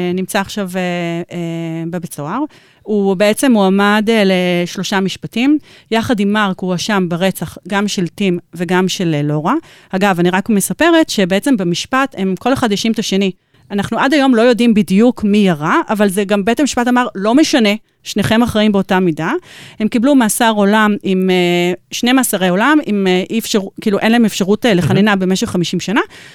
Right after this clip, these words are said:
Speaker 1: ובנוסף על זה, דילן גם קיבל מאסר עולם על הרצח של אבא שלו.
Speaker 2: אין שם גזר דין מה-, ד-, גזר
Speaker 1: לא.
Speaker 2: דין מוות, אני מבין, אוקיי.
Speaker 1: זהו, זה הסיפור שלנו להיום.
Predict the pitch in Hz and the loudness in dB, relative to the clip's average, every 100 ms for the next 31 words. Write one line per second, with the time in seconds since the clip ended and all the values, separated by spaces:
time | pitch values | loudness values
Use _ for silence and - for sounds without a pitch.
0 | - 202 190 196 202 359 349 - 294 277 | -10 -6 -2 -2 0 -2 -2 0 0 2
1 | 359 240 247 269 202 190 202 247 311 285 | 0 -2 -2 -2 -2 -2 -2 0 2 2
2 | 185 - 196 196 247 330 330 - 180 175 | -2 0 0 2 4 4 4 2 -2 0
3 | 170 170 175 196 208 - 175 165 - - | -2 -4 -2 -4 -4 -6 -4 -6 -6 -8
4 | 147 147 139 147 156 147 139 131 120 120 | -8 -8 -10 -8 -4 -2 0 0 0 -2
5 | 110 120 127 131 - 127 143 214 123 110 | -4 -4 -4 -4 -8 -4 2 4 2 0
6 | 113 101 95 117 135 - _ _ _ _ | -4 -6 -10 -12 -10 -12 _ _ _ _
7 | - 262 202 208 240 240 - 226 - 190 | -2 0 0 0 -2 -4 -6 -2 0 2
8 | 190 175 165 175 190 190 | 4 2 2 2 2 0